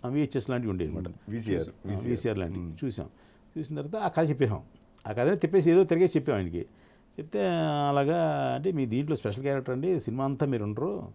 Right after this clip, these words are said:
Speaker 1: నరేష్ గారు మెయిన్ క్యారెక్టర్, ఇంకొక యంగ్ హీరో, ఇంకో కుర్రోడు, ఇంకో, ఇంకో కుర్రోడు, ఇంకో కుర్రోడు ఇలా ఉన్నారు సార్" అనేది చెప్పాం.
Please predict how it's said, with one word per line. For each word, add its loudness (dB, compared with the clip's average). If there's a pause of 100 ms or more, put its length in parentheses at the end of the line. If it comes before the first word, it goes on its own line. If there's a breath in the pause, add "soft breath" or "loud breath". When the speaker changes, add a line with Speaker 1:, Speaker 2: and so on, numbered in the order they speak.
(400 soft breath)
Speaker 1:
నరేష్ -6
గారు -2
మెయిన్ -6
క్యారెక్టర్, -6 (440 soft breath)
ఇంకొక -4
యంగ్ 0
హీరో, 2
ఇంకో -2
కుర్రోడు, -4
ఇంకో, -4
ఇంకో -4
కుర్రోడు, -4
ఇంకో -4
కుర్రోడు -4
ఇలా -4
ఉన్నారు -4
సార్" -6 (680 soft breath)
అనేది -4
చెప్పాం. -8